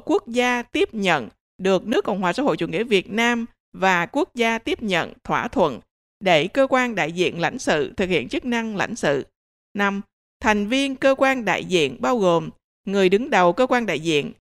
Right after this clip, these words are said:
viên chức ngoại giao, viên chức lãnh sự và nhân viên cơ quan đại diện. Sáu, viên chức ngoại giao là người đảm nhiệm chức vụ ngoại giao.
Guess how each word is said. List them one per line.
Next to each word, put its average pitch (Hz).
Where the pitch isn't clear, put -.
viên 247
chức 311
ngoại 185
giao, 233
viên 233
chức -
lãnh 208
sự 151
và 170
nhân 220
viên 226
cơ 220
quan 202
đại 147
diện. 127
Sáu, -
viên 254
chức 392
ngoại 190
giao 233
là 196
người 190
đảm 180
nhiệm 226
chức 311
vụ 190
ngoại 160
giao. 202